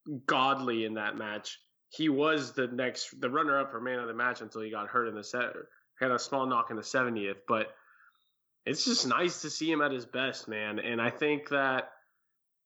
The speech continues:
I mean, maybe it is just being that kind of balance to a very offensive three, because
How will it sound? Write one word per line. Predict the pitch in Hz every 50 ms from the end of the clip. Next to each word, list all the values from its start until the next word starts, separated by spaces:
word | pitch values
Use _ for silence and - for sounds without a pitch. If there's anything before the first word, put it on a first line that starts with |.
| _ _ _ _ _ _ _ _ _ _ _ - - - 90
I | 92
mean, | 131 135 131 131 131 127 120 117
maybe | 127 147 165 175 190 190 180 170 170 165 - - _ _ _
it | - - 151 151
is | 165 190 202 175 - -
just | - 147 135 120 - - _ -
being | - 139 139 139 135 131 127
that | 127 123 123 117 -
kind | - 139 135
of | 127 120 117 -
balance | - 123 127 127 127 127 123 123 120 - -
to | - - - 160 156 147 139 127
a | 123
very | 117 127 127 127 127
offensive | 127 120 120 120 135 127 120 113 127 113 - -
three, | - 127 139 151 147 135
because | 127 120 110 127 117 117 113 113 - -